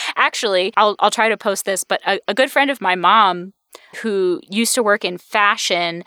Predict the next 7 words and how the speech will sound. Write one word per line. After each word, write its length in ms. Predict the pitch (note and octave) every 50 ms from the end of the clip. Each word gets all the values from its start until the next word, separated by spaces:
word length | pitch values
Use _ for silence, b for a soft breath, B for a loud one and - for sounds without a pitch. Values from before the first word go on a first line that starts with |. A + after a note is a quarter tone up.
| b b b
she 280 | b - - - A3 G#3+
now 420 | G#3 G#3 G#3 G#3 G3+ G3 G3 F#3+ - - -
designs 680 | F3+ F#3+ F#3 - F#3 E3+ E3+ E3+ F3 F3+ F#3 F#3 - - _ _ _ _ _ _ _ -
artisan 600 | F3+ F#3 F3+ F3+ F3+ - - F#3+ F3+ F3 D#3+ D#3+
cakes 720 | - - - F#3 A3+ F4+ - - - - - - - - - B B B B B B B -
and 200 | F#3 F#3 F3+ F3+
makes 340 | F3+ F3 F3 - - -